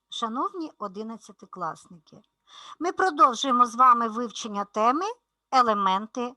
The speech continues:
комбінаторики». І сьогодні розглянемо розв'язування задач, використовуючи формули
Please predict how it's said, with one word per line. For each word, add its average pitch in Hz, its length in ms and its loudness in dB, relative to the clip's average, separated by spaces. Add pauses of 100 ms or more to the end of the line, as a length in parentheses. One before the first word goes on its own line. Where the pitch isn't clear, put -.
(200)
комбінаторики». 190 1000 -12 (800)
І 311 360 2
сьогодні 240 800 -2
розглянемо 208 960 0
розв'язування 160 840 -4
задач, 151 720 0 (360)
використовуючи 175 1000 -4
формули 156 640 -6